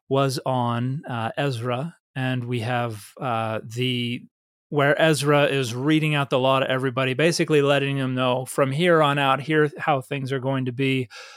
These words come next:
Oh, and by the way, if you married women from these people groups or these identities, you have to divorce them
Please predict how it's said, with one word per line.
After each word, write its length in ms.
Oh, 200
and 160
by 200
the 120
way, 320
if 280
you 140
married 600
women 540
from 540
these 500
people 280
groups 380
or 60
these 240
identities, 680
you 140
have 240
to 120
divorce 400
them 340